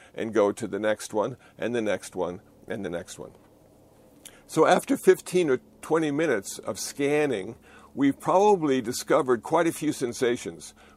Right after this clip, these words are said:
both physical and mental, both pleasant and unpleasant. And now we would use the next part of our meditation practice to reflect on the three aspects of Buddhist wisdom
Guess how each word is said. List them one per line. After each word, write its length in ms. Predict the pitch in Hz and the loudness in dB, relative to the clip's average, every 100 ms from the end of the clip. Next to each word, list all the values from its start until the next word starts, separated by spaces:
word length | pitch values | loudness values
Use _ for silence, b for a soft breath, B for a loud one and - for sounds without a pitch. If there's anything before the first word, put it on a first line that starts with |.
| - | 0
both 280 | 113 110 | 2 2
physical 580 | - 120 143 - 151 156 B B | 0 0 0 -2 -2 -2 B B
and 240 | - 113 110 | -6 -4 -2
mental, 520 | 113 113 131 170 147 b - | -2 -2 -4 -4 -8 b -2
both 240 | 110 117 | 0 0
pleasant 500 | - 120 123 127 143 - b - | 0 0 2 -2 -4 -10 b -8
and 200 | 113 - | -6 -2
unpleasant. 640 | 113 117 104 80 - 65 - _ _ _ b b b - | -2 -2 -4 -6 -6 -16 -18 _ _ _ b b b -10
And 240 | 120 123 | -6 -4
now 380 | 120 156 180 196 | 0 2 4 4
we 260 | 170 160 160 | 2 2 2
would 240 | 147 123 | 2 0
use 720 | 117 123 180 190 190 170 - - - - - - - | -4 -6 -4 -2 -2 -4 -8 -20 -20 -20 -20 -20 0
the 140 | 127 | 6
next 480 | 127 147 165 - - | 6 6 2 -4 -10
part 400 | - - 131 131 | -6 4 6 6
of 240 | - 113 104 | 4 0 4
our 120 | 104 | 2
meditation 680 | 110 107 110 131 131 131 120 | 2 -2 -2 -2 -2 -4 -6
practice 720 | 113 90 - - 98 - - B B B B - | -2 -2 -2 -6 -6 -6 -16 B B B B -18
to 180 | - 139 | -6 0
reflect 800 | 127 117 - 160 131 - - - - - - - - B B | 0 -2 -4 -2 -2 -6 -18 -20 -20 -20 -20 -20 -20 B B
on 200 | - 113 | -4 -2
the 80 | 110 | -2
three 420 | - 127 156 170 | -8 0 2 2
aspects 640 | 143 135 139 - 131 - 117 | 2 0 -2 -2 -2 -2 -6
of 180 | 104 | -6
Buddhist 400 | 101 131 127 131 | -4 -2 0 -4
wisdom 720 | 120 117 139 143 - 98 80 | -6 -2 -2 -2 -8 -12 -14